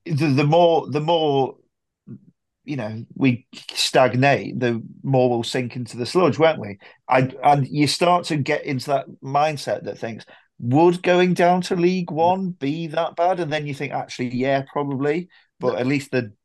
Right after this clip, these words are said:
Speaker 1: teams would be different.
Speaker 2: Do you know what? I think that, uh, thinking on that, I think going down to League One, firstly, would be, like, a,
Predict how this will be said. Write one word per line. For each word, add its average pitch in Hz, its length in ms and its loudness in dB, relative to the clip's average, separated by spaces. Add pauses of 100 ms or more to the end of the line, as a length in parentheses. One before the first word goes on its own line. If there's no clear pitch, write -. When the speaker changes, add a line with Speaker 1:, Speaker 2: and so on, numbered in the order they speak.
Speaker 1:
teams 147 240 -8
would 123 120 -4
be 113 100 -6
different. 117 460 -6 (160)
Speaker 2:
Do 214 100 -6
you 220 60 0
know 233 100 0
what? 196 420 0
I 156 180 0
think 190 340 -4
that, 156 180 -6 (300)
uh, 143 240 0
thinking 180 400 -2
on 139 180 2
that, 110 300 -8
I 131 120 0
think 135 280 -2
going 170 480 0 (500)
down 120 600 0
to - 100 -6
League 131 320 0
One, 117 320 -2
firstly, 139 500 0
would 123 180 -4
be, 123 120 -6
like, 110 320 -2 (160)
a, 113 100 -12